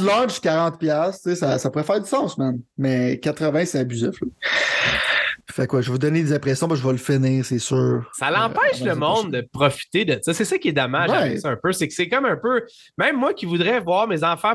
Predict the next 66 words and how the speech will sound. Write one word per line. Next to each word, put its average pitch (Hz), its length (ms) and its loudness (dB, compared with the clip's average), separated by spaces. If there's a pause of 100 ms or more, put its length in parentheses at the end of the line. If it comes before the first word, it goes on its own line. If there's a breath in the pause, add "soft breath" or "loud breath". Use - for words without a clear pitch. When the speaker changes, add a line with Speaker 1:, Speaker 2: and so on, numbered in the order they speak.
(100)
Speaker 2:
pouvoir 170 400 0 (140)
goûter 160 260 -2
à 180 100 2
ça, 226 140 -2
jouer 180 200 0
à 143 100 -4
ça, 233 280 2 (420 loud breath)
shit, - 360 0
man, 160 160 2
quatre-vingts 254 440 0
piastres, 208 300 0
c'est 131 100 2
cher. 170 400 0
Pareil. 135 180 2
Tu 156 100 -8
vois, 277 80 2
je, 233 180 -2
je - 80 -8
pensais 196 260 -2
même 247 120 2
pas 320 60 -4
que 294 80 -2
quatre-vingts 180 300 2
piastres, 240 180 0
j'étais - 160 -2
comme, 160 80 0
ah, 196 120 4
ok, 208 140 -4
ça 185 60 -4
doit 160 140 2
être 156 80 -4
moins 156 140 0
pire. 208 200 0 (340 loud breath)
Finalement, 165 220 2
tu 156 80 0
me 131 80 -2
pitches 175 300 -2
ça 190 80 0
dans 165 120 2
les 123 80 2
dents, 147 180 0
c'est 117 120 -6
comme, 117 240 0
no 147 240 2
way, 143 160 2
osé, 120 400 0
j'ai 113 140 0
pas - 140 -2
Speaker 1:
Ouais, - 20 4
Speaker 2:
le 190 40 2
Speaker 1:
parce 151 80 -4
que 127 60 -8
Speaker 2:
goût 170 80 2
Speaker 1:
quand 180 60 0
tu 226 60 0
y 175 40 2
Speaker 2:
de - 40 -4
Speaker 1:
penses, 208 180 0
le 156 80 2
remaster 147 360 2
de 147 180 0 (140)
Metroid 135 300 0
est 156 120 2
probablement 131 380 0
mieux 131 200 2
fait, 139 300 0